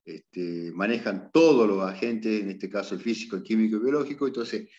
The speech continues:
ahí está el riesgo, ¿no? El trabajo tiene que hacerse igual, pero entonces los E P P tengo que usarlo de acuerdo a la, a la circunstancia.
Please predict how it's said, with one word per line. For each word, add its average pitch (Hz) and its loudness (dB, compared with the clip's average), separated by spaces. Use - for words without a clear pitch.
ahí 156 6
está 123 2
el 113 2
riesgo, 95 0
¿no? 113 -8
El 95 -6
trabajo 135 0
tiene 123 -4
que 113 -4
hacerse 123 -4
igual, 185 2
pero 107 -2
entonces 101 -6
los 98 -2
E 110 -2
P 113 -2
P 135 -2
tengo 120 -2
que 113 -8
usarlo 143 -2
de 107 2
acuerdo 113 0
a 98 -2
la, 87 -6
a 87 -10
la 87 -4
circunstancia. 110 -2